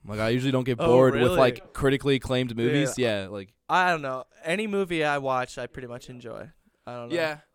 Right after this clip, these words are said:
Speaker 1: Dude, I wa-, <laughs> you ever
Speaker 2: Like,
Speaker 1: seen that
Speaker 2: oh,
Speaker 1: mo-
Speaker 2: it brings up, uh, Sonic the Hedgehog.
Speaker 1: Oh!
Speaker 2: <laughs>
Speaker 1: Yes,
Speaker 2: We
Speaker 1: my
Speaker 2: wanna talk
Speaker 1: boy.
Speaker 2: about that shit. Like, I think that movie, I think I'm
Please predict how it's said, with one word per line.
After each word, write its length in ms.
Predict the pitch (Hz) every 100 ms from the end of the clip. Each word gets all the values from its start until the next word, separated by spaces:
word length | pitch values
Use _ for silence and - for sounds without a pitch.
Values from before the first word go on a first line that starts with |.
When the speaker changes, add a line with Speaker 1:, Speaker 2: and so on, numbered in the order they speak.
| _ _
Speaker 1:
Dude, 120 | - 131
I 120 | 160
wa-, 60 | 156 - - - -
<laughs> 400 | - - - _
you 20 |
ever 40 | 175
Speaker 2:
Like, 140 | 190
Speaker 1:
seen 120 | -
that 60 | 247
Speaker 2:
oh, 140 | 311
Speaker 1:
mo- 60 | 202
Speaker 2:
it 160 | 151 135
brings 260 | 247 247
up, 220 | 262 254
uh, 400 | 262 262 262 247
Sonic 380 | 185 226 240 262
the 100 | 247
Hedgehog. 480 | 247 311 285 196 131
Speaker 1:
Oh! 1080 | 262 269 285 294 285 277 277 269 262 233 233 214
Speaker 2:
<laughs> 140 | 170 254 _ - -
Speaker 1:
Yes, 480 | 110 113 120 127 127
Speaker 2:
We 60 | 117
Speaker 1:
my 80 | 190
Speaker 2:
wanna 80 | 123
talk 80 | 117
Speaker 1:
boy. 320 | 127 185 135
Speaker 2:
about 200 | 117 -
that 200 | 170 240
shit. 400 | - 160 131 -
Like, 320 | 160 151 - _ _ _ _ _ _
I 420 | 185 269 294 277 - _ _ _
think 220 | 226 220
that 200 | 214 180
movie, 360 | 156 147 160 -
I 100 | 240
think 220 | - 277
I'm 280 | 190 175